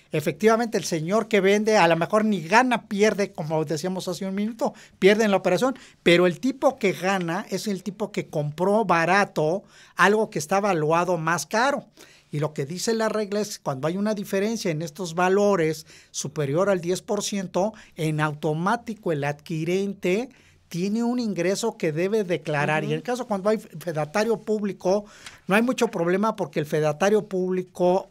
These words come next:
Speaker 1: hace estos cálculos
Speaker 2: Y te quita
Speaker 1: y
Speaker 2: el
Speaker 1: calcula el impu-, el pago provisional a
Speaker 2: Ujú.
Speaker 1: cuenta de, otra vez, volvemos al tema, es un pago a cuenta de, no es el impuesto definitivo. Entonces,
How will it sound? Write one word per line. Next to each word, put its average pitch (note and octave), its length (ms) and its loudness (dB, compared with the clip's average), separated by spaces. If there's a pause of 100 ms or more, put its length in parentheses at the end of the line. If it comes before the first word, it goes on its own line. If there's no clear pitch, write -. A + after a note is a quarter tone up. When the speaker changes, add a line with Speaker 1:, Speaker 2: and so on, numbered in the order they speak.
(260)
Speaker 1:
hace F3+ 280 2
estos G#3+ 260 -4
cálculos G3 720 0
Speaker 2:
Y G#3 60 -12
te D#3 160 -12
quita D#3+ 280 -8
Speaker 1:
y E3+ 40 2
Speaker 2:
el D#3 60 -2
Speaker 1:
calcula F#3 520 4
el F#3+ 80 2
impu-, F3+ 320 0
el E3 140 -2
pago G3 360 2
provisional D#3+ 800 -4
a F3+ 60 0
Speaker 2:
Ujú. - 140 -8
Speaker 1:
cuenta F#3 380 0
de, F#3+ 300 2 (880)
otra D3+ 300 0
vez, G3 160 0
volvemos D3 280 -4
al D#3+ 120 -4
tema, G#3 200 0
es E3 200 -4
un G#3 80 -2
pago G#3 300 2
a - 100 -4
cuenta G3+ 320 0
de, A3 160 2
no G#3 80 -2
es G3 100 -4
el G3+ 120 -2
impuesto F#3 300 -4
definitivo. D#3+ 640 -4
Entonces, F3+ 460 -6